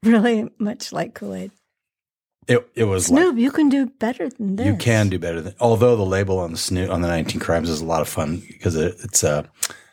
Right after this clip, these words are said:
Speaker 2: uh, act, what do you call that? It's a-, it, you can use the app
Speaker 1: Mm-hmm.
Speaker 2: and it'll actually move. It's animated.
Speaker 1: It's animated, right? And we're gonna be tasting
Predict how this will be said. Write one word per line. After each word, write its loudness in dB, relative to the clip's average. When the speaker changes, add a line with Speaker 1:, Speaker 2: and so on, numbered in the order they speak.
Speaker 2:
uh, -4
act, -2
what 0
do 2
you 0
call 2
that? -4
It's -6
a-, -2
it, -2
you 4
can 4
use 6
the 4
app 2
Speaker 1:
Mm-hmm. 4
Speaker 2:
and 4
it'll 2
actually 0
move. 0
It's -4
animated. -2
Speaker 1:
It's -8
animated, 2
right? -2
And 6
we're 4
gonna 4
be 0
tasting -4